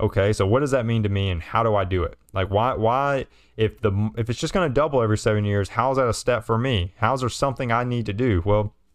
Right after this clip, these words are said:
I think that it is completely a step for you, uh, and I'm gonna show you how. Because whether you realize it or not,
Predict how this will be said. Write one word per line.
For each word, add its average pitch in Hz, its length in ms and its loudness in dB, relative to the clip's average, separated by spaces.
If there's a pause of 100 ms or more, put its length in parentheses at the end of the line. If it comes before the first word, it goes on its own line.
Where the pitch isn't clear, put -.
(160)
I 127 180 2
think 123 260 -2
that 110 240 2 (340)
it 113 100 2
is 120 180 2
completely - 480 2
a 95 60 -2
step - 280 -4
for - 80 -6
you, 87 280 0 (400)
uh, 95 280 2
and 95 80 2
I'm 127 60 0
gonna 143 80 0
show - 120 -2
you 127 140 0
how. 131 340 -2 (360)
Because 131 580 0 (400)
whether 160 260 0
you 180 160 0
realize 143 480 2
it 120 60 0
or 117 100 2
not, 95 400 2